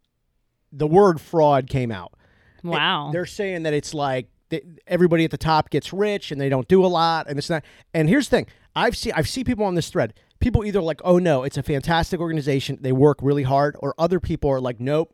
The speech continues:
Speaker 1: total fraud, scam," you know, whatever. I don't know enough about Autism Speaks to have, I, I don't know. I'll have to research it for myself. Like,
Speaker 2: Okay.
Speaker 1: I want to independently and critically think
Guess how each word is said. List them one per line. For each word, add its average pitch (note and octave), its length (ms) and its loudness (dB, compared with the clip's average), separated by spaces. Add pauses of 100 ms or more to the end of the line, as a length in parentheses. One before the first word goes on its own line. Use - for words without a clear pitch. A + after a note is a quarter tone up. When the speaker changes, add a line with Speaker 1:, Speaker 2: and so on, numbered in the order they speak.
(120)
Speaker 1:
total E3 540 0
fraud, D#3+ 460 2
scam," D#3 360 -6
you D#3 60 -2
know, C#3 80 0
whatever. C#3+ 340 0 (400)
I G3+ 140 6
don't A3 180 4
know F3 220 4
enough D#3 280 0
about C3+ 360 0
Autism B2+ 480 -4
Speaks - 500 -12 (520)
to D#3 80 0
have, C#3 300 -4
I, C#3+ 200 -4
I - 20 0
don't D3 220 0
know. B2 120 -4
I'll G#2+ 100 -2
have C#3 160 0
to C3 80 -4
research B2+ 380 -4
it C3+ 80 -16
for A#2+ 100 -10
myself. - 440 -12 (160)
Like, F3 140 -2
Speaker 2:
Okay. F3 80 -4
Speaker 1:
I D#3+ 140 6
want D#3+ 280 4
to C#3+ 340 2 (400)
independently F3+ 840 0
and C#3 120 -6
critically D3+ 380 -2
think C#3 380 -4